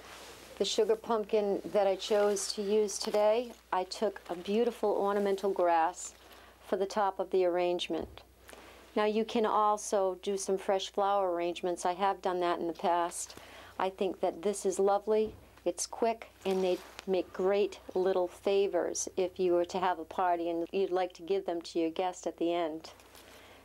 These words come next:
Don't forget the pumpkin seeds. Dry them out, put them on a cookie sheet with some oil and some salt, and roast them for Halloween night.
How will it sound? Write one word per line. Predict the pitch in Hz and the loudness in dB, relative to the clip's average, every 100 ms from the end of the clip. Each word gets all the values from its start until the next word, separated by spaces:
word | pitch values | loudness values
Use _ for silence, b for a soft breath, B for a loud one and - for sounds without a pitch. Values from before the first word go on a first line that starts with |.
| B | B
Don't | 196 196 | -4 -2
forget | 214 226 | -2 -2
the | 226 | -4
pumpkin | 220 262 269 240 214 | -4 -4 -2 -2 -2
seeds. | - 208 202 196 - - - B B B B - | -2 0 0 -2 -14 -14 -20 B B B B -4
Dry | 208 214 | 0 0
them | 214 233 226 | 2 2 2
out, | 226 233 262 - - B B | 2 0 -2 -10 -20 B B
put | 240 233 | -4 0
them | 247 240 | 0 2
on | 240 | 0
a | 233 | -2
cookie | 233 254 247 240 | -4 -4 -2 -4
sheet | - 240 240 - | -2 0 0 -2
with | 220 | -2
some | 220 208 | -2 0
oil | 214 226 233 220 | 0 2 0 0
and | 202 | -4
some | - | -4
salt, | 196 - 208 220 220 - _ _ 185 | -4 0 0 0 -2 -8 _ _ -6
and | 185 180 | -4 0
roast | 196 202 - | 0 -2 -6
them | 190 170 170 | -4 -4 -6
for | - - 170 | -6 -6 -4
Halloween | 190 180 180 180 175 | -2 0 0 0 0
night. | 180 170 165 - | 2 0 -2 -10